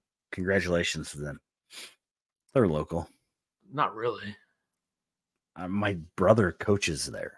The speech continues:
Speaker 2: That doesn't make them local to here.
Speaker 1: Sure, it's less than an hour away.
Speaker 2: Yeah,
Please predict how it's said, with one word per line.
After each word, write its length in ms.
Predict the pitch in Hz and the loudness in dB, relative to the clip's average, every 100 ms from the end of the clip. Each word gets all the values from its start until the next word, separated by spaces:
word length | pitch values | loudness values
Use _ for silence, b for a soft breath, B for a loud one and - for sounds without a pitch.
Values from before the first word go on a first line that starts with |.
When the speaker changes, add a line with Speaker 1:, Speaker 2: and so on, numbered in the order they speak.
| - | -4
Speaker 2:
That 120 | 156 | -2
doesn't 220 | 170 156 | 0 2
make 120 | 156 | 0
them 100 | 135 | -2
local 500 | 110 104 123 139 143 | -10 -2 -2 0 -2
to 60 | 107 | -2
here. 480 | - 143 117 123 - _ _ | -4 -4 -4 -6 -10 _ _
Speaker 1:
Sure, 500 | - - 214 113 71 | -6 6 10 10 8
it's 300 | 85 107 - | -2 -2 -2
less 420 | 113 107 120 131 | 0 8 8 8
than 140 | - 123 | 6 6
an 140 | 113 | 8
hour 260 | 113 117 101 | 8 8 6
away. 460 | 85 107 101 92 - _ _ _ _ _ _ _ _ _ _ _ _ _ _ | 6 4 0 -6 -12 _ _ _ _ _ _ _ _ _ _ _ _ _ _
Speaker 2:
Yeah, 220 | - - | -14 -8